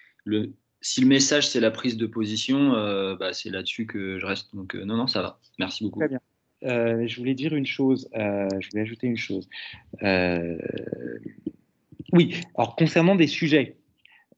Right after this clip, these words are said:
Speaker 2: euh, j'ai posté sur, euh, la chaîne YouTube, une, euh, donc dans une playlist intitulée, euh,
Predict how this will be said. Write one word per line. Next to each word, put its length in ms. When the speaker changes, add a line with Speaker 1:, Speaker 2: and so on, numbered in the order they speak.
Speaker 2:
euh, 460
j'ai 240
posté 840
sur, 600
euh, 100
la 160
chaîne 260
YouTube, 540
une, 240
euh, 240
donc 240
dans 160
une 320
playlist 640
intitulée, 760
euh, 160